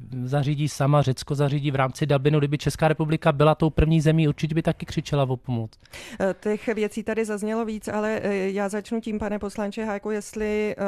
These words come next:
Speaker 2: v, opravdu ten odkaz na devadesátá léta, kdy se Česko vypořádalo s velkou vlnou, eh, uprchlíků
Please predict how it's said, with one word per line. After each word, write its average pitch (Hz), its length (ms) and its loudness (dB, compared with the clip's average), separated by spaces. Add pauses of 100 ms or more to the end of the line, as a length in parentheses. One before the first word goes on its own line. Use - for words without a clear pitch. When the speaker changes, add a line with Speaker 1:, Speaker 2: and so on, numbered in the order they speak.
(120)
Speaker 2:
v, 202 320 -6
opravdu 196 440 -4
ten 214 340 -2
odkaz 202 380 -6
na 208 120 -2
devadesátá 202 640 -2
léta, 202 280 -4
kdy 196 160 -8
se 202 140 -6
Česko 208 280 -8
vypořádalo 202 640 -4
s 202 240 -6
velkou 196 360 -6
vlnou, 202 500 -4 (400)
eh, 190 160 -2
uprchlíků 214 920 -2